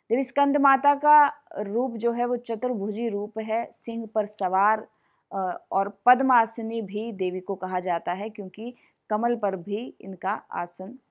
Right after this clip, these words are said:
होता है। देवी एक हाथ में, अ, अपने पुत्र स्कंद यानी कि, अ, मुरुगन स्वामी जिन्हें कहा जाता है उन्हें लिए होती हैं। कुमार कार्तिकेय जी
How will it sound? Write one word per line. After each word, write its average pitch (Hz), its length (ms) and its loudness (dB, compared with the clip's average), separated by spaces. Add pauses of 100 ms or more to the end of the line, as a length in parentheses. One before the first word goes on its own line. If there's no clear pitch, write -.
(100)
होता 170 260 -10
है। 165 160 -18 (1200)
देवी 254 240 2
एक 262 160 -4
हाथ 247 240 4
में, 294 340 -2 (420)
अ, 202 380 -4
अपने 226 420 -4
पुत्र 233 440 -2
स्कंद 214 520 -4
यानी 202 320 -4
कि, 226 120 -10
अ, 185 360 -6
मुरुगन 214 400 -2
स्वामी 196 420 -6
जिन्हें 185 240 -12
कहा 180 220 -8
जाता 175 320 -6
है 220 180 -6
उन्हें 190 320 -10
लिए 180 220 -6
होती 190 640 -12
हैं। 240 140 -6
कुमार 196 360 0
कार्तिकेय 208 720 0
जी 269 240 -4